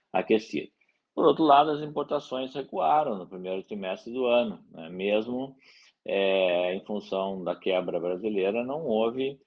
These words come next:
eh, um aumento de importações por parte do Brasil.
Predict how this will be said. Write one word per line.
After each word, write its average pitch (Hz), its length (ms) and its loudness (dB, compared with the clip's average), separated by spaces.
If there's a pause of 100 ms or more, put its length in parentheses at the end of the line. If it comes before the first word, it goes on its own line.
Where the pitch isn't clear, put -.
(340)
eh, 92 280 0
um 107 120 -2
aumento 107 440 0
de 113 80 -6
importações 110 680 -4
por 113 140 -4
parte 98 320 -2
do 110 80 -4
Brasil. 107 540 -4